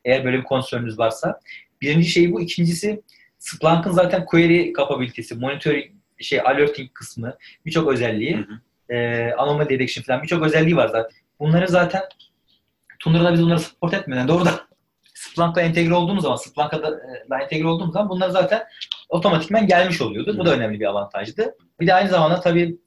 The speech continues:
Speaker 1: e, Splunk kullanıcıları daha çok genelde böyle enterprise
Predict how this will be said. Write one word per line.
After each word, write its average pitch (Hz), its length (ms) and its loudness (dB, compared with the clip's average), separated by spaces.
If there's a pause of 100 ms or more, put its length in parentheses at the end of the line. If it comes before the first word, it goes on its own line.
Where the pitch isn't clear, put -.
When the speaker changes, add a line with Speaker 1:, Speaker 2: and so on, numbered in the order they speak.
(140)
Speaker 1:
e, 120 40 -2 (500)
Splunk 170 460 -4
kullanıcıları 170 840 4 (400)
daha 143 160 4
çok 156 160 -4
genelde 143 360 0
böyle 143 380 0
enterprise 143 480 0